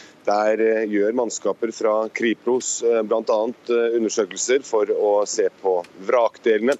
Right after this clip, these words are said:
Havarikommisjoner både fra Norge, men også fra Frankrike og Storbritannia er til stede, eh, for å, mm, bistå, eh, med, eh, etterforskningen og undersøkelsen av hva som skjedde.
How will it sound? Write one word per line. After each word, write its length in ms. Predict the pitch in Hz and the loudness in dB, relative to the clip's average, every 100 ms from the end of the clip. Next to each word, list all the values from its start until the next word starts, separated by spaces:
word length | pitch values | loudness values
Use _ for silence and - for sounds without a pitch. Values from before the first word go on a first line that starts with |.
| - - - | -6 -20 -4
Havarikommisjoner 1080 | 123 131 135 123 131 127 123 135 127 135 123 - | 0 2 2 0 0 0 2 0 2 0 -2 -2
både 220 | 107 98 | -2 -2
fra 160 | - 107 | 0 0
Norge, 540 | 120 131 107 85 131 - - - | 2 0 0 -2 -2 -4 -20 -6
men 100 | 113 | -2
også 280 | 113 - 127 | -2 -2 -4
fra 140 | 127 | -4
Frankrike 580 | - 117 98 - 98 120 | -2 -2 -2 -4 -2 -2
og 160 | 101 - | -2 -4
Storbritannia 720 | - 135 120 123 127 139 127 95 | -2 -2 -2 -2 0 0 0 -2
er 40 | 95 | -2
til 200 | - 123 120 120 | -2 -2 0 0
stede, 480 | 117 - 127 95 131 151 - - - | 0 -2 -2 0 -2 -4 -18 -18 -4
eh, 220 | 120 117 | 0 0
for 420 | 113 - 117 113 | -4 -4 0 0
å, 720 | 113 117 113 110 107 107 107 107 | 0 -4 -2 0 0 0 -2 -4
mm, 160 | 107 - 117 | -8 -8 -4
bistå, 500 | 123 - - 143 143 | -4 -4 -2 -2 -2
eh, 320 | 123 120 120 117 | 0 0 0 -2
med, 560 | 113 104 101 113 113 - | -2 0 0 0 -2 -2
eh, 240 | 107 107 | -2 -2
etterforskningen 680 | - 104 104 - 107 110 127 117 | -6 -4 -4 -2 -2 -2 -2 -2
og 300 | 107 107 110 113 | 0 0 -4 -10
undersøkelsen 560 | 123 104 107 90 85 - | -10 -6 -4 -6 -6 -4
av 80 | 113 | -2
hva 160 | 92 | -2
som 160 | 85 120 | -4 -8
skjedde. 480 | 123 - 123 104 | -6 -6 -4 -4